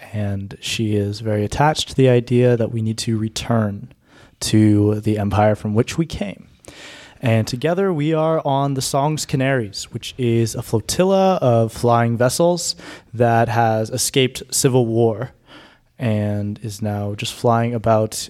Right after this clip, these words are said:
a wild landscape trying to obtain fuel and to live. And now we're getting into the first age of this game. And this game is Dialect, if I didn't mention that. And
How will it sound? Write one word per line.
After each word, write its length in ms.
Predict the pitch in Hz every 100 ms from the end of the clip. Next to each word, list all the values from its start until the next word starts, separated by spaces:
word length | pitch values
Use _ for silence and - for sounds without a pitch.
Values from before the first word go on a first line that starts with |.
| -
a 480 | 107 101 101 101 107 _ _ _
wild 680 | 113 110 113 110 113 107 101
landscape 720 | 104 101 107 - 107 101 -
trying 300 | - 104 101
to 440 | 98 110 104 101 104
obtain 400 | 113 - 107 104
fuel 600 | - - 170 175 175 175 - - - _ -
and 440 | 113 107 107 107
to 100 | -
live. 400 | 120 160 - _ _ _ _ _ _ _ _ _ _ _ _ -
And 200 | 143 131
now 180 | 143 156
we're 100 | 151
getting 180 | 139 131
into 260 | 123 -
the 80 | 113
first 380 | - 131 123 -
age 380 | 117 107 95 - -
of 500 | 120 110 107 107 104
this 140 | 107
game. 240 | - - - - - - - - - -
And 180 | 113 104
this 100 | 95
game 120 | 202
is 80 | -
Dialect, 480 | 170 175 175 170 -
if 220 | - -
I 80 | 113
didn't 180 | 117 135
mention 340 | 151 - 147
that. 320 | 139 139 139 - - - - _ -
And 760 | 135 127 123 123 123 123 -